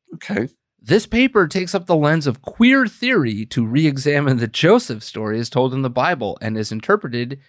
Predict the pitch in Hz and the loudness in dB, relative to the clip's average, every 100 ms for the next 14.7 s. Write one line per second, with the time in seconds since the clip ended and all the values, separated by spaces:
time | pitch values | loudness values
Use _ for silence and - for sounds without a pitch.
0 | _ 131 123 110 _ _ _ - 120 180 | _ 2 2 2 _ _ _ -2 0 2
1 | 190 156 190 - _ _ - 247 285 - | 2 2 -2 -8 _ _ -2 0 0 -2
2 | - - - _ _ _ _ _ _ - | -14 -18 -20 _ _ _ _ _ _ -2
3 | 143 139 127 151 - 135 135 143 131 185 | 4 4 4 0 0 0 0 0 2 4
4 | 269 - 208 131 127 131 131 117 117 127 | 4 4 2 2 -2 -2 -2 -2 -2 -2
5 | 123 120 - 123 123 120 113 113 123 - | -2 -6 -4 -4 -2 -4 -2 -4 -4 -10
6 | 110 160 139 120 139 160 143 143 143 - | -2 2 4 4 2 0 -2 -4 -4 -4
7 | 113 127 143 123 131 139 113 98 156 165 | -4 -2 -2 0 0 -2 -8 -2 0 0
8 | - - _ _ _ _ - 127 139 - | -2 -12 _ _ _ _ -2 0 -2 -8
9 | - - 214 226 139 131 - - - 120 | -12 -2 -2 0 0 0 -2 -10 -2 -2
10 | - - 127 113 - 202 190 160 160 _ | -2 -6 -4 -2 -4 -6 -2 -2 -4 _
11 | _ - 156 170 165 - 139 147 156 208 | _ -2 4 4 4 0 -4 -2 2 2
12 | 202 104 95 170 _ _ _ _ _ _ | 0 -6 -8 -8 _ _ _ _ _ _
13 | _ _ _ _ 120 220 269 - 165 202 | _ _ _ _ 4 4 4 0 -2 -2
14 | 202 170 165 135 135 143 147 | 2 2 4 4 4 0 -8